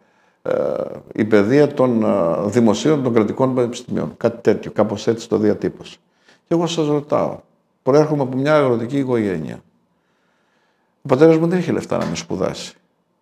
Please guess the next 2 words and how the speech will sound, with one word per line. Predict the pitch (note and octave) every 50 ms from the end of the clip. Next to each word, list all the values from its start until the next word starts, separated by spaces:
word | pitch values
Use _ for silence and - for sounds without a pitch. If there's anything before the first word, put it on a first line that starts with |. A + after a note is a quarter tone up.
| _ - -
Τότε. | B2 A2 G#2 A2 - - - - - _ _ _ _ _ _ _ _ _ _ _ _ _ _ _ _ _ _ _ _ _ _ _ _ _ _ _ _ _ _ _ _ _ _ _ _ _ _
Ε, | - A#2 G#2+ G#2 F#2+ F2+ F2+ -